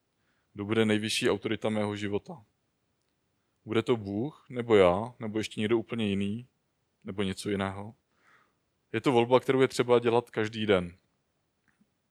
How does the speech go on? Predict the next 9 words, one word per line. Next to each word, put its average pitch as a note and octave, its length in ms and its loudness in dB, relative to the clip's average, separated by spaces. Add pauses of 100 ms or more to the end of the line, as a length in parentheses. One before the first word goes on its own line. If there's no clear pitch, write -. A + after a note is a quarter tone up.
(1200)
A G2 420 -2
tak - 160 -14
tě, A2+ 120 -6
Pane A2+ 220 0
Ježíši, A2 280 -6
prosím A2 360 -8
za G#2 100 -4
to, - 260 0
aby, G2+ 580 -4